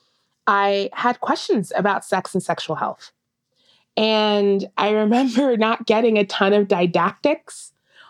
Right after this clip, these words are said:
or clinical rotations focused on that, though it was such a theme that I saw in the pelvic health population across the gender spectrum.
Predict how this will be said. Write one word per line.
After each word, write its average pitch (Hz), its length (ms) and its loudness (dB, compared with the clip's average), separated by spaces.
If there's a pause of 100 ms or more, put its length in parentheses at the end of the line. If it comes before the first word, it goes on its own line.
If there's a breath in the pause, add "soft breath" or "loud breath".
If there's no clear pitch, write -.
(200 soft breath)
or 196 240 4
clinical 214 720 0
rotations 196 720 2
focused 190 500 0
on 302 200 2
that, 320 260 2 (400)
though 214 180 2
it - 140 0
was 208 200 4
such 214 340 -2
a 208 100 4
theme 226 540 4
that 214 100 4
I 196 120 4
saw 202 460 0
in 190 440 2
the 202 80 2
pelvic 196 420 0
health 190 300 0
population 190 840 0
across 175 440 -2
the 196 80 2
gender 185 340 0
spectrum. 302 640 -2